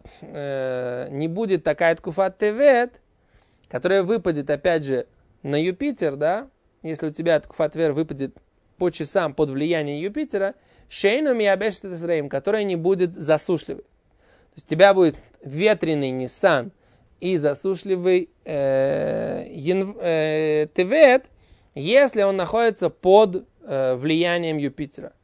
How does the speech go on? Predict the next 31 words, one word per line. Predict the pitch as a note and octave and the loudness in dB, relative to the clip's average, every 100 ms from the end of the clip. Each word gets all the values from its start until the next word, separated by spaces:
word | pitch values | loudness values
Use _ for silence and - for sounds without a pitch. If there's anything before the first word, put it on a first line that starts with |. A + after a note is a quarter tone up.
| _ _ _ _ | _ _ _ _
Вегу, | - A#2+ D3 D3+ D4 D#4 | -10 -2 0 4 4 6
это | G#3 G3 F#3+ | 6 4 -2
при | F#3+ G3 | -2 0
условии, | G3+ G3 D4 F#4+ C4+ G#3+ | 0 -2 -4 -2 0 -2
да | G3 | -2
исялед | F#3+ - A3 C4 B3 F#3+ | -6 -4 0 4 4 2
ливоно | G3+ F3+ A#3+ C4+ A#3 | 0 0 2 2 2
об | G3 E3 | 0 0
ливоно | F3+ F3+ F3+ A3+ G3+ | -2 0 -2 -2 -2
бецедек. | E3 D#3 C3+ C3 - _ _ _ _ | -4 -4 -6 -8 -16 _ _ _ _
При | - F3 | -2 0
условии, | F3+ A#3 A#3+ G#3+ | 0 0 0 2
что | F3+ F#3+ | 0 0
н-, | F#3 G3+ | -4 -2
этот | F#3+ F#3+ G3+ - | 0 0 -2 -4
месяц, | G3+ G3+ C4 E4 D4+ A3+ A3 - - _ _ _ _ _ _ - | -4 -2 0 0 0 -2 -4 -6 -20 _ _ _ _ _ _ 0
он | G#3+ G#3 | 2 4
опять | F3 E3 G#3 G3 | 0 0 2 2
же | D#3 D3 | 0 -2
зародился | C3+ D3 D#3 D#3+ F#3 G3 - C3+ | 0 2 2 0 0 0 0 -6
в | - | -2
тот | F3+ | -2
момент, | F3+ G3 A3 C#4+ E4+ D4 D#4 - - | -2 -4 -2 0 2 2 0 -8 -8
Ливана | D#3 D3 E3 F3+ C#3+ | -4 -2 -2 -2 -2
зародился | D3 D3+ D#3 - | -2 -2 -6 -10
в | |
тот | |
момент, | F#3+ B3+ D#4 - _ _ - | -8 -6 -6 -8 _ _ -8
либо | F3 B3+ G3 D#3 | -4 0 2 2
под | D3 - A3 F3+ C3+ C3 _ | 2 6 8 8 4 -8 _
часа-, | - F3 - G#3 F#3+ | -14 -10 -2 2 0